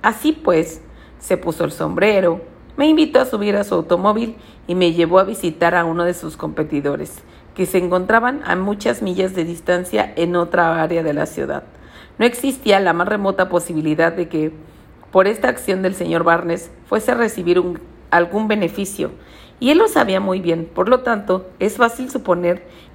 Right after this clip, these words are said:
que él me abrió este servicio solo porque estaba en su naturaleza servir en lo posible a quien fuera y donde fuera, sin importar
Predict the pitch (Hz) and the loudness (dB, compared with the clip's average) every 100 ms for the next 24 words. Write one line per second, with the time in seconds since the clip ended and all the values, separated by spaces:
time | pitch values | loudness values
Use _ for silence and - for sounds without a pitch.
0 | - 202 240 247 220 180 180 190 196 190 | -2 2 2 2 2 4 2 0 -6 -2
1 | 165 160 170 196 190 196 190 190 185 165 | -2 0 -4 -6 -4 -2 -2 -4 -4 -4
2 | 160 - 175 175 196 - - - - - | -2 2 2 2 -6 -10 -20 -20 -20 -20
3 | - - 185 180 240 254 240 220 196 185 | -20 -2 -2 0 0 0 2 4 4 4
4 | 180 180 196 196 185 170 165 190 196 - | 0 2 -2 0 2 2 0 -4 -6 -14
5 | - - - - - 196 190 185 185 220 | -20 -20 -20 -8 0 2 4 2 2 -2
6 | 214 208 220 220 175 190 180 - 202 196 | -4 -2 -2 -2 -4 -4 -6 0 2 4
7 | 208 - - - - 185 185 180 180 185 | 2 -2 -20 -20 -6 2 2 2 -2 4
8 | 175 175 196 196 175 170 165 160 - 170 | 4 4 -2 -4 -4 -2 -2 -2 2 2
9 | 160 - - | 4 -2 -14